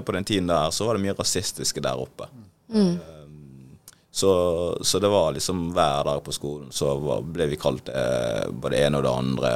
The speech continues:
Speaker 1: og ble sparket, og, og vi s-, følte ikke velkommen. Da var det like greit å dra tilbake til, til hjemlandet, hvor vi er lite, men likevel så hadde vi venner rundt oss der hvor vi
Speaker 2: Mm.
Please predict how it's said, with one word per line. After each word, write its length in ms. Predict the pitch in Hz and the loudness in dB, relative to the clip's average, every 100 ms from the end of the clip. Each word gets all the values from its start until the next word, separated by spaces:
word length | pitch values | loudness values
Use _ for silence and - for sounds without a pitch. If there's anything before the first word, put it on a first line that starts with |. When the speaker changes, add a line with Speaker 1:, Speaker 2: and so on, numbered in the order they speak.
| 50 | 2
Speaker 1:
og 320 | 69 65 60 | 4 2 0
ble 80 | 64 | -2
sparket, 640 | - 64 - - 62 - | -2 -4 -8 -6 -6 -4
og, 400 | 67 64 65 - | -2 -2 -2 -4
og 260 | 71 64 62 71 | -6 -8 -12 -16
vi 160 | 69 | -14
s-, 160 | - - - | -14 -14 -10
følte 240 | - 76 85 | -6 -2 -2
ikke 140 | 71 | -2
velkommen. 420 | - 92 76 67 | 2 4 4 2
Da 80 | 78 | 2
var 80 | 76 | 2
det 80 | 85 | 0
like 160 | 76 | 0
greit 240 | 73 69 64 | -2 -2 -4
å 20 | |
dra 140 | 64 | -6
tilbake 400 | 64 69 65 67 67 | -4 -4 -4 -6 -10
til, 160 | 60 - _ _ _ _ _ | -12 -14 _ _ _ _ _
til 240 | - 90 85 | -2 0 2
hjemlandet, 480 | 87 87 90 80 82 | 4 4 2 0 -2
hvor 160 | 80 | 2
vi 60 | 82 | 4
er 80 | 85 | 4
lite, 240 | 85 92 | 4 2
men 160 | 80 73 | 2 2
likevel 480 | 73 - 80 67 - | -2 0 2 2 2
så 80 | |
hadde 160 | 71 73 | 2 2
vi 60 | 71 | 2
venner 400 | 69 71 67 67 | 0 0 -2 -2
rundt 240 | 73 - | -4 -4
oss 160 | 60 - | -6 -6
der 80 | - | -8
hvor 160 | - | -6
vi 80 | 190 | 0
Speaker 2:
Mm. 220 | 175 175 | 0 0